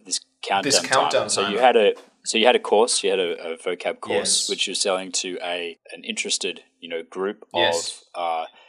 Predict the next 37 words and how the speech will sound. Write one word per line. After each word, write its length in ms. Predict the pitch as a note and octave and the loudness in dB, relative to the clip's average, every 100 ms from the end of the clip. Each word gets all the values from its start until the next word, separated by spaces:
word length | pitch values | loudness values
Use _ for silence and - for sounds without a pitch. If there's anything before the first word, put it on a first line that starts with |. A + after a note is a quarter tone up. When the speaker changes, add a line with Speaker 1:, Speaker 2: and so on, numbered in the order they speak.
| _ - | _ 0
Speaker 1:
how 220 | G#2+ G#2 | 4 4
many 320 | A2 G#2 G2+ | 2 -2 -6
people? 380 | - G#2 G#2 C#3+ | -4 -4 -2 2
How 280 | C#3 G#2+ G2+ | 4 4 2
many 0 | |
Speaker 2:
Twelve 20 | A2 F#2+ | 0 -2
thousand 100 | A#2 | -4
Speaker 1:
people 200 | G2+ F#2+ F2 | -6 -4 -6
on 60 | |
your 80 | E2+ | -4
Speaker 2:
followers. 200 | G2+ F#2 | -4 -4
Speaker 1:
Facebook 140 | - G2+ | -6 -4
page? 240 | G#2 A#2 | -4 -4
Speaker 2:
Twelve 180 | A2 G#2+ | -8 -8
thousand 300 | F#2 F2 - - | -8 -8 -12 -20
followers. 280 | - - - | -20 -20 -4
Speaker 1:
Twelve 240 | A2 G2+ | 2 2
thousand. 340 | - E2+ E2 F2 | 2 -4 -4 -8
Speaker 2:
Yeah. 80 | - - _ - | -12 -16 _ -4
And 420 | A#2+ A#2 A#2 A2+ | -2 -2 -4 -6
so 580 | - - C3+ C3 B2+ - | -6 -2 0 2 0 -2
I 200 | A2 G#2+ G#2+ - | -2 -2 -4 -8
posted, 680 | D3+ E3+ - - C3 B2 - - _ _ _ _ _ _ _ _ _ _ | -4 -2 -4 -6 -8 -8 -12 -20 _ _ _ _ _ _ _ _ _ _
Live 320 | A#2 D3+ E3+ | 0 0 0
Reacting 560 | D#3 C#3+ D3 A#2+ G#2 G2+ | -2 -2 -4 -8 -10 -10
has 200 | A2 G#2 | -12 -8
a 60 | G#2 | -6
whole 440 | A#2 A2 G2 - _ - | -6 -8 -12 -18 _ -8
bunch 240 | G#2+ - | -8 -8
of 60 | - | -12
functions, 500 | G#2+ G2 - F2+ - | -12 -10 -12 -14 -10
but 200 | G#2 - | -10 -10
the 60 | |
basic 500 | G2 A#2 B2+ B2+ - | -10 -6 -6 -8 -10
premise 440 | - A2 G#2+ G#2 - | -10 -10 -8 -12 -12
is 320 | G2+ G2 - - _ _ | -14 -12 -14 -18 _ _
that 460 | G2 G#2+ G2+ - | -6 -4 -6 -10